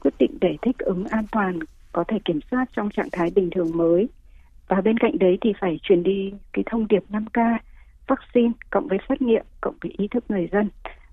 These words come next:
Và nhiều địa phương đã thực hiện nghiêm ngặt giãn cách, tăng cường giãn cách trong giai đoạn trước. Hiện nay thì đang từng bước nới lỏng dần và xác định là chúng ta phải sống chung cùng với lại, à, dịch covid.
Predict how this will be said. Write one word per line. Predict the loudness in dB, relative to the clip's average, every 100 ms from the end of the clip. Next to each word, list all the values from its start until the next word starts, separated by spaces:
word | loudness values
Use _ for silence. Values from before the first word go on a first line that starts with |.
| -2
Và | 2 2
nhiều | 4 4
địa | 2 -2
phương | -2 -2
đã | -2
thực | -4 0
hiện | -2
nghiêm | 0 0 0
ngặt | -2 -4 -12 -4
giãn | -2 -2
cách, | -2 -2 -6 -20 -20 -20 -20 -8 0
tăng | 0 4
cường | 4 4 0
giãn | -2
cách | 0 -2
trong | 0 -2 0
giai | 0
đoạn | 0 -4
trước. | -2 2 2 -2 -20 -20 -20 -20 -10 2
Hiện | 2 4
nay | 4 4 2
thì | 0
đang | 2 2
từng | 2 0 4
bước | 2 2
nới | 0 2
lỏng | 2 0 -2
dần | 0 0 -2 -14 -20 -10 -2
và | 0 0 -4
xác | -4 2
định | 0 0 -20 -14
là | -10 -10 -12 -16 -20 -20 -20 -10
chúng | -6 -2
ta | -2 -2
phải | -8 -6
sống | -8 -4
chung | -4 -4
cùng | -2 -4 -4
với | -8 -8 -6
lại, | -8 -10 -14 -6
à, | -6 -6 -12 -8
dịch | -6
covid. | 0 2 2